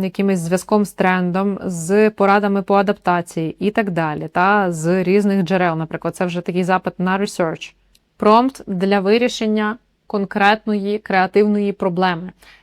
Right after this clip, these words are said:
та, е, як можна різними п'ятьма шляхами вирішити її,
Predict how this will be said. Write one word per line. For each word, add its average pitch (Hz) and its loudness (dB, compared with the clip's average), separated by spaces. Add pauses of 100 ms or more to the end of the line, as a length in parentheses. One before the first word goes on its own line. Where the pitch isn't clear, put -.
(200)
та, 208 2 (100)
е, 180 -2
як 208 2
можна 185 -2
різними 190 0
п'ятьма 196 0
шляхами 175 -2 (280)
вирішити 254 0
її, 240 0